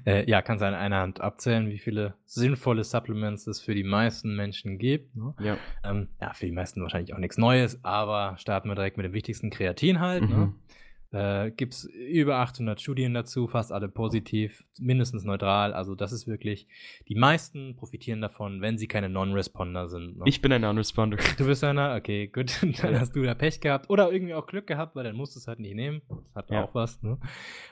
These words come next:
Speaker 1: Ähm, ja, aber die meisten profitieren schon davon. Ähm, <laughs> auch wieder gerade Veganer, weil die ein bisschen weniger
Speaker 2: <laughs>
Speaker 1: Kreatin zu sich nehmen. Ist aber gar nicht schlimm, wenn man supplementiert. Dann ist man genauso aufgestellt wie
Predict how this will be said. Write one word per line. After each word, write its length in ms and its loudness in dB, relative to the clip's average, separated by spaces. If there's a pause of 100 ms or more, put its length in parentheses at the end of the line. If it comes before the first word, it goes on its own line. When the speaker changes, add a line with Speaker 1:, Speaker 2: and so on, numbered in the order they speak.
(140)
Speaker 1:
Ähm, 400 4
ja, 120 0
aber 80 0
die 60 2
meisten 220 2
profitieren 440 -6
schon 180 0
davon. 340 -4 (840)
Ähm, 120 4
<laughs> 220 2
auch 180 4
wieder 240 -2
gerade 320 2
Veganer, 540 -2
weil 160 -2
die 160 -10
ein 40 -12
bisschen 240 -8
weniger 280 2
Speaker 2:
<laughs> 0 -
Speaker 1:
Kreatin 440 -6
zu 120 -4
sich 160 -4
nehmen. 160 -2
Ist 100 0
aber 160 4
gar 140 2
nicht 160 -4
schlimm, 160 0
wenn 80 2
man 120 -4
supplementiert. 600 -2
Dann 80 -4
ist 60 -6
man 120 -4
genauso 320 2
aufgestellt 520 -4
wie 180 -6